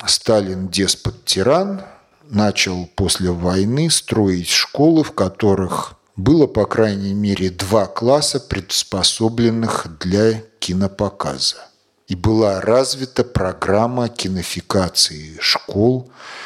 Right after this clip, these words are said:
И, по всей видимости, Леннаучфильм — это одна из студий, которая занималась целенаправленно съемкой фильмов для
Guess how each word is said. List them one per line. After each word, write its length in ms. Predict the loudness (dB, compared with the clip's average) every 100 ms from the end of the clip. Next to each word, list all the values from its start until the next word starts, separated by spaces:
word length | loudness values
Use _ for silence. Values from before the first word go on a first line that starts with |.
| -12 -8
И, 80 |
по 200 | 0 0
всей 380 | 2 0 0 -4
видимости, 760 | -2 -2 -2 -4 -2 -2 -2 -2
Леннаучфильм — 1300 | 2 2 0 -2 2 2 2 -2 -2 0 2 2 0 -2
это 400 | -2 0 -2 -2
одна 380 | -2 0 0 0
из 200 | -2 -2
студий, 440 | -2 -2 0 0
которая 760 | -2 -2 -2 2 2 2 0 0
занималась 1040 | -2 -2 -2 0 0 0 -2 -4 -2 -2 -4 -16 -18 -6
целенаправленно 1200 | -2 0 0 2 2 2 2 2 0 -8 -8 -4
съемкой 640 | -2 -2 0 0 0 -2 -4
фильмов 720 | -4 0 0 2 -2 -4 -14 -14
для 400 | -4 2 2